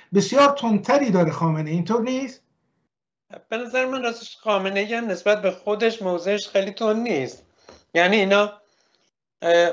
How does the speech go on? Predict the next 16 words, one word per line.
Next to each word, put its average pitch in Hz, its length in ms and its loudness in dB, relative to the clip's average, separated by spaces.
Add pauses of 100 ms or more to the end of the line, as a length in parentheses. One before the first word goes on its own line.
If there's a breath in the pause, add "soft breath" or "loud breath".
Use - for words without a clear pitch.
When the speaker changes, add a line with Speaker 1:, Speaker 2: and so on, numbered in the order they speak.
(120)
Speaker 2:
الان، 185 460 2 (600)
م-، 156 340 -10 (520)
اعتراضات 175 720 4
وارد 190 600 2 (440)
هفته 170 320 -2
چهارم 196 440 0
شده. 160 340 -2
هفته 175 240 -2
اول 208 400 2
گفتن 214 340 -8
که 208 180 -8 (480)
مردم 185 440 0
رو 226 60 -4
می‌کشیم 208 400 -8
تو - 100 -12
خیابون 185 640 0